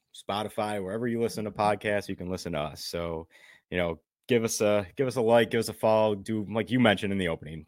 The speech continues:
Built in Buffalo, just giving you something every day, killing it every single day, YouTube, Facebook, podcasting. So, uh, yeah, just support us. We, we try to be funny. We try to give a, a casual take on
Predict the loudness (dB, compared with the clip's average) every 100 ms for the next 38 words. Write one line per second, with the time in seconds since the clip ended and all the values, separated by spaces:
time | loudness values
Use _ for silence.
0 | -4 -2 4 4 4 -2 -2 -4 -2 -4
1 | -4 0 0 0 0 -2 -4 -10 -20 _
2 | 2 6 6 4 0 -4 -6 -4 -4 -4
3 | -4 -4 -4 -6 -10 _ -10 -6 -4 -2
4 | -4 _ -8 -8 -6 -8 -8 _ _ _
5 | _ -2 -2 -2 -6 -6 -8 -10 -10 -16
6 | -20 -20 -16 0 4 4 2 -4 -6 2
7 | 4 4 0 -10 -8 -6 0 2 4 2
8 | -2 -4 -2 -4 -10 -8 -4 0 0 -2
9 | 2 4 6 4 2 0 0 2 2 0
10 | -6 -20 _ -2 2 2 2 0 -2 0
11 | 2 2 0 0 0 -2 -6 -12 -16 -4
12 | -2 0 0 0 -4 -8